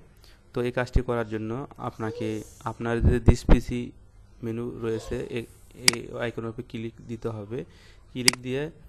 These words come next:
রাইট বাটন ক্লিক করলে আপনার যে ম্যানেজ যে অপশনটি রয়েছে, এখানে ক্লিক করতে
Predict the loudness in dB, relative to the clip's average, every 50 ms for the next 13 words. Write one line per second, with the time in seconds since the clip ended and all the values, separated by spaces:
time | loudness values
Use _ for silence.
0 | -20 -20 -12 -6 -6 -4 -4 -2 -4 -4 -4 -6 -8 -8 -8 -8 -8 -8 -6 -4
1 | -4 -2 -2 -4 -4 -6 -6 -8 -12 -16 -12 -12 -10 -10 -10 -10 -12 -10 -10 -10
2 | -12 -12 -12 -12 -8 -4 -4 -2 -2 -2 -4 -6 -10 -18 -20 -20 -20 -12 -6 -4
3 | -2 -2 -2 -2 -4 -6 -6 -6 -6 -4 -4 -4 -4 -4 -4 -2 0 0 0 -2
4 | -2 -8 -10 -10 -10 -12 -12 -12 -12 -12 -10 -8 -10 -8 -8 -8